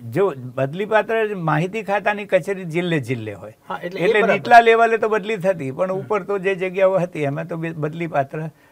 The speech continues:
Speaker 1: હતું જ નહીં.
Speaker 2: હમ.
Speaker 1: એટલે મારે પણ પ્રમોશનથી જ્યારે આવ્યું ને ત્યારે જિલ્લાઓમાં બદલી કરી શકાયું હોત.
Speaker 2: હમ.
Speaker 1: કારણ કે જોઇન્ટ ડાયરેક્ટર થયા તો જોઇન્ટ ડાયરેક્ટરની જગ્યા દિલ્હી, મુંબઈ અને જિલ્લાઓમાં બે
Speaker 2: હા,
Speaker 1: ત્રણ
Speaker 2: હા.
Speaker 1: જગ્યા હતી.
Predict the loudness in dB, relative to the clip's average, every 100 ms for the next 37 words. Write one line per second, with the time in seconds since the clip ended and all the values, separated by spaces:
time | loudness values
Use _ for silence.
0 | _ -4 -2 -2 -2 0 0 -2 -14 -16
1 | -18 -14 -8 -4 0 2 2 2 2 -2
2 | -4 -8 -14 -20 0 2 2 -4 _ -2
3 | 0 0 -4 -4 -6 -10 -16 -8 -6 -2
4 | 2 6 6 6 4 0 0 4 4 4
5 | -2 -2 2 2 0 -2 -4 -4 -8 -6
6 | -6 -6 -8 -6 -6 -8 -10 -14 _ _
7 | _ -14 -12 -10 -14 -20 -20 -6 -2 -2
8 | -2 -6 -6 -10 0 2 4 4 2 0
9 | -6 0 2 4 2 0 -4 -2 -2 -4
10 | -6 -4 -4 -4 -2 -2 -2 -2 -2 -2
11 | -2 -2 -4 _ _ _ _ -8 -6 -2
12 | 6 8 8 4 0 0 0 0 0 0
13 | -4 -14